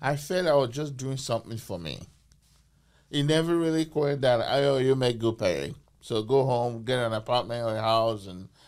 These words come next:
get a wife, get a kids, and just settle down and forget about the rest of the world."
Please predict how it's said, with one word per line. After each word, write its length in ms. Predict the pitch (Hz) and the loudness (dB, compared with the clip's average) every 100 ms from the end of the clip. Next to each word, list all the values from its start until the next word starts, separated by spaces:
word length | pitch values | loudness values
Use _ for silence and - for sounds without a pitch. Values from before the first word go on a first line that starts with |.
| - 113 | -20 -4
get 140 | 123 | 0
a 80 | 120 | 2
wife, 300 | 117 120 117 | 2 2 2
get 160 | 107 104 | -2 -4
a 60 | |
kids, 440 | - 123 120 110 107 | -2 0 0 -2 -8
and 160 | 101 | -8
just 220 | 104 98 | -6 -4
settle 280 | - 117 113 | -2 0 0
down 400 | 110 113 107 107 | 0 0 0 -2
and 220 | 95 90 | -4 -10
forget 300 | - 110 107 | -8 -4 -2
about 320 | 101 95 92 92 | -2 0 -2 -2
the 60 | |
rest 240 | 82 90 - | -8 -8 -10
of 80 | 78 | -14
the 80 | |
world." 380 | 57 52 - - | -14 -16 -18 -20